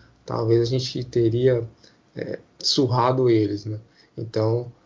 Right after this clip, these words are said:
a gente tá com essa expectativa também. Eu, eu, particularmente, eu quero que o rival classifique, o Atlético classifique em primeiro, o rival em quarto, e a gente já pega, já despacha,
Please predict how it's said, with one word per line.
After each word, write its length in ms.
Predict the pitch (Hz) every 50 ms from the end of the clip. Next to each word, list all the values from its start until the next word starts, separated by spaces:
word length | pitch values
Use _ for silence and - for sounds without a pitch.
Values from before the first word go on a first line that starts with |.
| _ _ _ _
a 40 | 123
gente 140 | 117 113 -
tá 100 | 131 117
com 120 | 120 -
essa 140 | 127 - 135
expectativa 680 | 131 - - 131 127 - - 160 160 160 - 190 175
também. 380 | 170 - 208 196 180 160 131 123
Eu, 240 | 139 190 233 - - -
eu, 220 | - 156 156 170
particularmente, 640 | 165 190 175 - - - 151 139 139 147 160 156
eu 80 | 185 175
quero 240 | - - 143 156 175
que 100 | - -
o 40 | 151
rival 320 | 135 143 131 127 131 135
classifique, 560 | - 139 123 - - - - - 147 - -
o 20 | 151
Atlético 300 | 139 - 147 143 - -
classifique 480 | 135 - - 135 - - 131 - -
em 40 | 131
primeiro, 420 | 127 127 123 117 117 131 151 165
o 40 | 151
rival 400 | 131 135 127 113 113 120 131 131
em 80 | 127 -
quarto, 360 | - - 113 135 143 - 196
e 80 | 170 147
a 40 |
gente 140 | 127 131 127
já 180 | - - 113 107
pega, 280 | - - - 131 131
já 100 | 127 131
despacha, 600 | 123 123 127 - - _ - - 139 - - 170